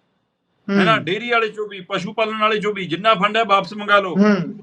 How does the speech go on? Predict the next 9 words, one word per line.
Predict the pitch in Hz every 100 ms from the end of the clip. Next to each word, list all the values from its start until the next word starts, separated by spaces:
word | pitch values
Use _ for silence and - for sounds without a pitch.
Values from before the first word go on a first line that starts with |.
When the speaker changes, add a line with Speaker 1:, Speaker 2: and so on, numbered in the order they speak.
| -
Speaker 1:
ਹੋਰ | 214
ਸੱਜੋ, | 196 220 226 208
Speaker 2:
ਜੀ, | 170 196
ਬਿਲਕੁਲ। | 190 - 165
Speaker 1:
ਸੂਚਨਾ | 131 202 190 220 226
ਤਕਨਾਲੋਜੀ | 226 208 208 214 220
ਵਾਲੇ | 220 214
ਚੋਂ | 220
ਵੀ, | 208 185 123